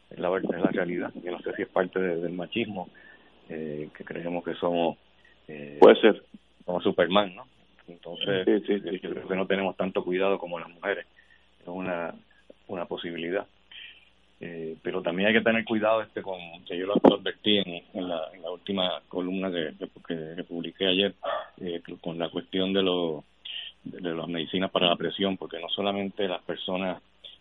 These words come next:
Speaker 1: eh, los hombres somos más propensos y las personas mayores somos más propensos a, a morir, eh, por el coronavirus, sino que, eh, también hay que tener cuidado con las medicinas que uno toma,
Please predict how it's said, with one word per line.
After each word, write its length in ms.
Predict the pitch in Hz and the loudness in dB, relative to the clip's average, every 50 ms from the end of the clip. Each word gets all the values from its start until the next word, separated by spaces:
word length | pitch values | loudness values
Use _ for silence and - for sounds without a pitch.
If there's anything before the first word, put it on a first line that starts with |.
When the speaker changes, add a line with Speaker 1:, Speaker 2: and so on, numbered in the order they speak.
| _ - | _ -10
Speaker 1:
eh, 160 | 85 85 82 | -8 -8 -8
los 180 | 80 80 - - | -8 -6 -4 0
hombres 260 | 95 95 98 95 95 - | 0 2 2 2 2 0
somos 200 | - 92 92 90 | 0 0 0 0
más 160 | 90 90 87 - | 0 -2 -4 -4
propensos 600 | - 90 85 80 87 90 90 90 - 92 90 87 | -2 -4 -2 -2 0 -2 -2 -2 -2 -2 -2 -2
y 40 | |
las 100 | 82 80 | -2 -4
personas 340 | - - 85 - 90 90 87 | -6 -6 -6 -4 -4 -4 -2
mayores 360 | 87 87 82 87 90 92 85 | -2 -2 0 0 0 -2 -2
somos 160 | - 87 85 85 | -4 -6 -6 -6
más 140 | 87 85 | -8 -8
propensos 460 | - 87 87 - 90 90 87 - 92 85 | -8 -8 -8 -6 -4 -6 -4 -4 -4 -4
a, 320 | 82 80 78 - - 82 | -4 -4 -6 -8 -8 -10
a 20 | 82 | -8
morir, 320 | 82 80 80 - 101 - - - - - - - - - - - | -6 -6 -4 -2 -4 -4 -6 -12 -20 -20 -20 -20 -20 -20 -14 -10
eh, 80 | 80 80 - | -10 -8 -6
por 100 | 82 82 | -4 -6
el 100 | 82 82 | -6 -4
coronavirus, 680 | - - 82 85 82 82 82 87 107 110 95 95 - - | -4 -4 -4 -2 -2 -2 0 2 2 2 2 0 -2 -4
sino 220 | 80 80 80 80 | -8 -10 -10 -8
que, 260 | - 85 85 80 80 76 - - - _ _ _ _ _ - - | -6 -4 -4 -4 -4 -6 -10 -14 -20 _ _ _ _ _ -16 -14
eh, 140 | - - - - - | -12 -12 -12 -12 -8
también 580 | 87 85 85 85 87 92 98 98 95 95 90 - - _ - - - _ - - - - - | -6 -6 -4 -2 -2 0 0 0 0 -2 -4 -8 -14 _ -20 -20 -20 _ -20 -20 -16 -8 -8
hay 80 | 82 | -6
que 100 | - 90 | -4 -4
tener 240 | 85 92 90 90 87 | -4 -4 -6 -6 -8
cuidado 440 | - - 92 87 90 92 92 92 87 | -6 -4 -2 0 2 4 4 2 2
con 180 | - - - | 2 2 2
las 100 | - 80 | 2 0
medicinas 460 | 85 87 82 78 - - - 90 87 - | -6 -8 -8 -8 -12 -12 -10 -10 -10 -6
que 80 | - | -4
uno 160 | 95 92 87 87 | -4 -4 -2 0
toma, 260 | - 110 104 92 85 | 0 0 2 0 -2